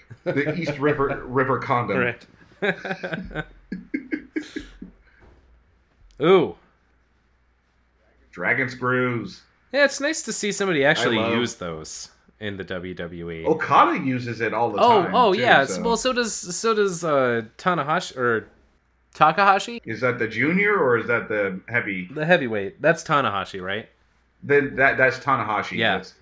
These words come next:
Speaker 1: Hiromu.
Speaker 2: Hiro-,
Speaker 1: uh,
Speaker 2: yeah.
Speaker 1: no, not, that's not Hir-,
Speaker 2: <laughs>
Speaker 1: Hiromu. No, no, no, no, no, no, no, no. Stop it right there. <laughs> Hiromu is Takahashi.
Speaker 2: Yes.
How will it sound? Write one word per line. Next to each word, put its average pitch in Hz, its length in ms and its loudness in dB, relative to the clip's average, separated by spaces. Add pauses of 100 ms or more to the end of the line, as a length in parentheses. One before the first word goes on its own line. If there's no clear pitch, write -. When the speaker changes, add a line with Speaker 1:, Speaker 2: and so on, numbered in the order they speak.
Speaker 1:
Hiromu. 113 680 -2
Speaker 2:
Hiro-, 139 280 -4
Speaker 1:
uh, 92 40 -8
Speaker 2:
yeah. 98 140 0
Speaker 1:
no, 92 80 -4
not, 98 180 -4
that's 104 380 -4
not 117 160 -4
Hir-, 107 140 -10
Speaker 2:
<laughs> - 160 -16
Speaker 1:
Hiromu. 98 460 -4 (320)
No, 123 260 -2 (220)
no, 143 140 4
no, 151 140 6
no, 143 100 6
no, 110 260 2
no, 165 180 6
no, 143 140 6
no. 123 180 4
Stop 139 260 0
it 117 40 0
right 127 160 4
there. 120 200 0 (760)
<laughs> 233 600 4 (1500)
Hiromu 170 580 8
is - 120 -2
Takahashi. 120 580 2
Speaker 2:
Yes. 92 320 2